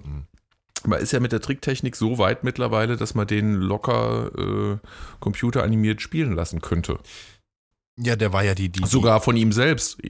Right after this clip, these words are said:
Speaker 2: und stellt halt einen Jungen dar.
Speaker 1: Hm. Carrie Fisher, war die nicht auch jetzt in dem Film, war die, war sie komplett echt oder war da nicht auch schon animiert?
Speaker 2: Ich glaub, das war noch alles, das war alles schon abgedreht, bevor
Speaker 1: Mhm.
Speaker 2: sie dann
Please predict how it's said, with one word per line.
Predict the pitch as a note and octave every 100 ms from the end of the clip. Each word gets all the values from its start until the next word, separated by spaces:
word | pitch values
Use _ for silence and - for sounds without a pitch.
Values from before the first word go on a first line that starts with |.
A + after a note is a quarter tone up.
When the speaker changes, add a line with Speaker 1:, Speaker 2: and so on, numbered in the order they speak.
| -
Speaker 2:
und | G#2 G2 - -
stellt | - F#2 A2
halt | G#2
einen | F#2 F#2
Jungen | F#2+ F#2+
dar. | F2+ A#2 A#2+ - -
Speaker 1:
Hm. | D#2+ D#2 D2 - _ _ _ -
Carrie | A2+ A#2 G#2+
Fisher, | - C#3+ D2+ -
war | - F#2+
die | B2+
nicht | B2 B2+ - -
auch | G2 C#3+ -
jetzt | - B2+ - A#2
in | A2
dem | G#2 G#2+ B2 C#3+
Film, | - B2+ C#3 E3 - - -
war | G#2 A#2+
die, | C#3 - A2
war | G#2+ A#2+
sie | B2
komplett | - G#2 - C3
echt | C3 E3 -
oder | B2+ A#2+ B2 - - - -
war | G#2+
da | A#2+
nicht | A#2 A#2+
auch | G2+ -
schon | A#2 E2
animiert? | G#2+ G#2+
Speaker 2:
Ich | G#2
glaub, | F3 -
das | E3 -
war | C#3+
noch | C#3+ C#3
alles, | B2+ B2+ B2+ - - -
das | A2+ -
war | G#2+
alles | G#2 G#2+
schon | - -
abgedreht, | - F2+ - D#2+ F2
bevor | G2 G2+
Speaker 1:
Mhm. | D#2+
Speaker 2:
sie | F#2
dann | F2 E2 D#2+